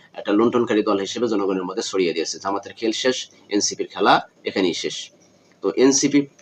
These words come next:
লাস্ট অবধি পর্যন্ত, বিশ্লেষণের শেষ নেই ভাই, অনেক লম্বা ভিডিও হয়ে যাবে। আমি সংক্ষিপ্ত বিশ্লেষণের মধ্যে দিয়ে আপনাদেরকে বোঝানোর চেষ্টা করতেছি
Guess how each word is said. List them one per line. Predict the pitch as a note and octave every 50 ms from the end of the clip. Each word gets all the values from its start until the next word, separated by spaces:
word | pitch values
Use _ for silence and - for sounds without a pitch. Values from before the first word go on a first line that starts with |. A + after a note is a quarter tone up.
| _ _ -
লাস্ট | - A2 A#2+ B2+ - D#3
অবধি | C3+ G#2+ F#2+ G2
পর্যন্ত, | F2+ F#2 F#2+ F#2+ A#2
বিশ্লেষণের | B2 C3 C3 - C3 A#2+ - C3+ B2+ B2
শেষ | - - A#2+ - - A#2+
নেই | A2+
ভাই, | A2 A#2+
অনেক | A#2 G#2+ G#2 G2+ - G#2
লম্বা | A2+ A#2+ A#2+ B2 -
ভিডিও | G#2+ G2+ F#2+ G2 F#2
হয়ে | F#2 F2+
যাবে। | F2 F2+ G#2+
আমি | A2+ B2
সংক্ষিপ্ত | - - A2+ - - - - - G2+
বিশ্লেষণের | F2+ F#2+ - - F2+ - - G2+ F#2+
মধ্যে | F2+ E2 E2+
দিয়ে | E2 F2 E2
আপনাদেরকে | - E2+ D#2+ F2 D#2 E2
বোঝানোর | D#2+ F#2+ F#2 G#2 B2 A#2+
চেষ্টা | G#2+ G2+ - - -
করতেছি | F2+ - - - C#2+ - - - -